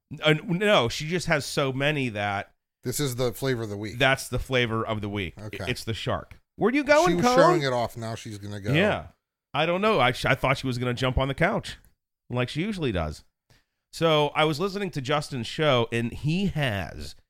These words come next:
Speaker 1: this phenomenal opening.
Speaker 2: It's long.
Speaker 1: It, it is long, but it is really good. And I, I immediately messaged him and said, "Justin, how did you get this made?" He said, "Just go on Fiverr."
Speaker 2: Yeah.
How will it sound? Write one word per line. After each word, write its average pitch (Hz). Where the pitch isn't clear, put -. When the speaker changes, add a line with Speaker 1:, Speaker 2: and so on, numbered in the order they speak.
Speaker 1:
this 98
phenomenal 147
opening. 85
Speaker 2:
It's 151
long. 135
Speaker 1:
It, 147
it 151
is 185
long, 135
but 131
it 131
is 120
really 117
good. 82
And 123
I, 143
I 131
immediately 139
messaged 113
him 107
and 101
said, 107
"Justin, 104
how 123
did 117
you 113
get 95
this 90
made?" 82
He 117
said, 110
"Just 117
go 120
on 120
Fiverr." 113
Speaker 2:
Yeah. 117